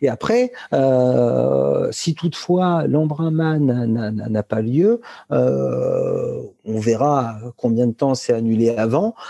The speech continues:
mais, euh, bon, ça, effectivement, c'est pas la même chose si tu le fais en off que si c'est organisé. Car pour l'avoir, euh, déjà, euh, y avoir déjà participé,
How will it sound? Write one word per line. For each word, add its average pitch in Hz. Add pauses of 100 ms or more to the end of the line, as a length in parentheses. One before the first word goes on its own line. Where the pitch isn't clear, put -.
(200)
mais, 156
euh, 117 (1120)
bon, 135 (200)
ça, - (160)
effectivement, 160
c'est -
pas 147
la 143
même 143
chose 170
si -
tu 151
le 131
fais 147
en 139
off 160
que 139
si 139
c'est -
organisé. 143 (440)
Car 117
pour 131
l'avoir, 127
euh, 127
déjà, 120
euh, -
y 131
avoir 127
déjà 127
participé, 147